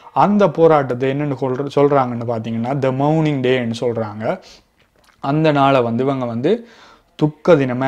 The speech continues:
அனுஷ்டிக்கிறாங்க, போராடுறாங்க. ஏன்னா இந்த நாள் வந்து நீங்க கொண்டாடாதீங்க, வேற ஒரு நாளுக்கு அதை மாத்துங்கண்டு. அது அப்படி இருக்க, இப்படி வந்து படிப்படியா வந்து ஒவ்வொரு வருஷமும் வந்து ஆஸ்திரேலியா தினமும் கொண்டாடப்படுது.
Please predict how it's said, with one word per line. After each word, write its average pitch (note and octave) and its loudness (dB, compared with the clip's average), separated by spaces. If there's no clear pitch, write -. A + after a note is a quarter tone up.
அனுஷ்டிக்கிறாங்க, B2 -4
போராடுறாங்க. A#2+ 2
ஏன்னா C3 -2
இந்த C3 -4
நாள் B2+ 0
வந்து B2 -4
நீங்க C#3+ -4
கொண்டாடாதீங்க, A#2+ 0
வேற D3+ 4
ஒரு B2 0
நாளுக்கு A#2 -4
அதை B2 -2
மாத்துங்கண்டு. A2+ -8
அது D#3+ 6
அப்படி D3+ 2
இருக்க, C3 0
இப்படி D3 0
வந்து C3+ -2
படிப்படியா C#3 0
வந்து A#2+ -4
ஒவ்வொரு C#3+ 2
வருஷமும் B2 -4
வந்து B2 -4
ஆஸ்திரேலியா C#3 2
தினமும் C3+ -4
கொண்டாடப்படுது. C3 -2